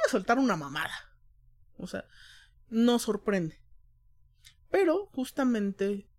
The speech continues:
creo que el, la moraleja de la historia es tener cuidado con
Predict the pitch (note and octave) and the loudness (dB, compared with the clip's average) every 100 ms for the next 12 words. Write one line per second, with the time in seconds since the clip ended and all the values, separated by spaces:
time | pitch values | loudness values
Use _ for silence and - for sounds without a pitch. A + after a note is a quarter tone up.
0 | _ G#3+ F#3+ F3+ - G3 F3+ E3+ F3 - | _ 0 0 0 -2 -2 0 -2 -4 -12
1 | _ - _ - F#3+ F3+ F#3 F3+ G3 G3+ | _ -20 _ 0 2 2 0 -2 0 2
2 | G3+ A#3+ C#4+ B3+ D#3 D3+ - G#3+ G#3 G#3+ | 4 2 2 0 0 -2 -4 -4 -2 0
3 | G3+ - A3 G#3+ G#3 - G3 F#3 F#3 F#3 | -2 -4 -2 -2 -2 -4 -4 0 0 0
4 | F#3 G3 - E3 D#3+ | -2 -4 -6 -4 -6